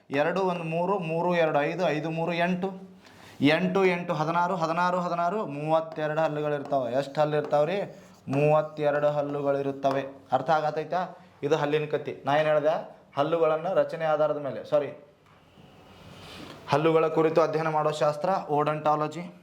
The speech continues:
ಯಾವ ಲಜಿ? ಓಡಂಟಾಲಜಿ. ಹಲ್ಲುಗಳು ಸಹ ಕ್ಯಾಲ್ಸಿಯಂ ಮತ್ತು ಫಾಸ್ಫರಸ್ ಇಂದ ಮಾಡಲ್ಪಟ್ಟಿರ್ತಾವ.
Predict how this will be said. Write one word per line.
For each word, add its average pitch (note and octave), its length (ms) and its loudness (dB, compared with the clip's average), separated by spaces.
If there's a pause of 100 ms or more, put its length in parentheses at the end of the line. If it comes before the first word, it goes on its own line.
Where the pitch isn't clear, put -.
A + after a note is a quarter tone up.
(200)
ಯಾವ B2+ 140 2
ಲಜಿ? D#3 420 -4
ಓಡಂಟಾಲಜಿ. D3 960 -2
ಹಲ್ಲುಗಳು E3+ 380 2
ಸಹ E3+ 240 -4
ಕ್ಯಾಲ್ಸಿಯಂ D#3 480 -2
ಮತ್ತು D#3+ 220 -4
ಫಾಸ್ಫರಸ್ D3+ 560 -2
ಇಂದ D3+ 120 -4
ಮಾಡಲ್ಪಟ್ಟಿರ್ತಾವ. D3 720 -2